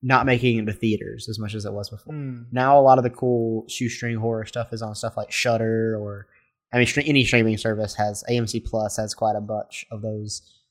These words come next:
Speaker 1: smaller horror movies. So they're, I'd say horror is one of the genres where you actually can still get a start with, with, like, very, very little money. Um,
Speaker 2: Mm-hmm.
Speaker 1: but it, it's very low chance you're gonna get played in,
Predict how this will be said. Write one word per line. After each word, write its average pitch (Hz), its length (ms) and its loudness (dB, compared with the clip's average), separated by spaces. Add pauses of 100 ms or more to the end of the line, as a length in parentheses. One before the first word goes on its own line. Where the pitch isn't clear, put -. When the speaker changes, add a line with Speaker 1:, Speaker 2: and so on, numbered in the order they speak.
(140)
Speaker 1:
smaller 110 320 0
horror 110 200 -2
movies. 110 280 -6
So 127 60 2
they're, 165 340 4 (600)
I'd - 100 0
say 208 120 6
horror 233 380 8
is 160 100 6
one 160 100 10
of 147 60 8
the 139 60 8
genres 135 360 6
where 131 120 6
you 127 280 4
actually 147 360 8
can 120 580 2 (320)
still 139 340 4
get 127 180 6
a 120 40 4
start 127 380 2
with, 113 240 -2 (380)
with, 127 120 2
like, 117 280 0
very, 123 320 2
very 123 200 0
little 120 200 -2
money. 123 420 -10 (600)
Um, 120 80 0
Speaker 2:
Mm-hmm. 107 200 -2 (220)
Speaker 1:
but 131 120 2
it, 120 200 2
it's 131 220 4 (100)
very 147 380 10
low 131 120 8
chance 117 320 4
you're 113 80 -4
gonna 113 160 -2
get 107 140 -8
played 107 240 0
in, 104 260 -10